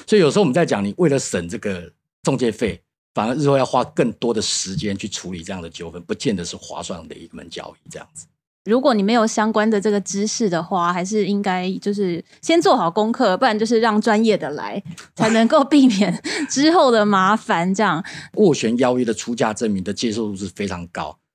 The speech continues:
Speaker 1: 但是我们确实也碰到有一些，可能一些客户他过去长期交易习惯，他就是用书面，呃，口头说明，哦，口头出价，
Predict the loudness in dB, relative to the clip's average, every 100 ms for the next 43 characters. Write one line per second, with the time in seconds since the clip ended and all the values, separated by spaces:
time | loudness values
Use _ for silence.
0 | _ _ _ 2 4 4 0 -4 -10 0
1 | 0 2 0 0 0 2 0 -2 -2 -2
2 | 0 -2 -8 _ _ _ -8 -2 0 0
3 | -2 -2 -4 0 0 2 0 0 2 2
4 | 0 -6 -4 -4 -6 -4 -2 -2 -2 -6
5 | -4 -4 -4 -6 -4 -4 -4 -4 -4 -2
6 | -2 -4 -2 -2 0 -2 -2 -2 0 -2
7 | -2 -4 -6 -4 -4 -4 -6 -4 -2 -2